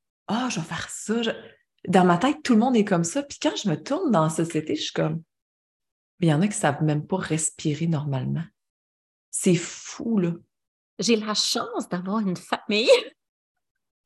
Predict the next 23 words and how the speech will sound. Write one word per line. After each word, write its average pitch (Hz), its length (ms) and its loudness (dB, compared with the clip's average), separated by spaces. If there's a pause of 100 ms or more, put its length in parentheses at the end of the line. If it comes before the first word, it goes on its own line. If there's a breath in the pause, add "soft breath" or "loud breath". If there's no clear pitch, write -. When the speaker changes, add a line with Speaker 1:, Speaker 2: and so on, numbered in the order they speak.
(540)
Speaker 1:
C'est, - 320 4
c'est 190 220 2
fou, - 240 0
Speaker 2:
qui 403 80 12
est 349 40 10
Speaker 1:
hein ? 302 60 8
Speaker 2:
tellement 349 480 8
enseignante 254 680 4
de 185 200 0
ça. 196 320 0 (840)
Speaker 1:
Ouais, 185 140 4
Speaker 2:
Des 240 100 2
fois, 320 140 2
je - 80 0
Speaker 1:
ouais, 165 60 6
Speaker 2:
suis 180 100 2
là, 233 100 4
Speaker 1:
c'est 226 160 2
ça. 160 120 6 (600 soft breath)
Speaker 2:
je - 80 -10
suis 190 100 -2
là, 196 120 8
sérieux, 175 680 4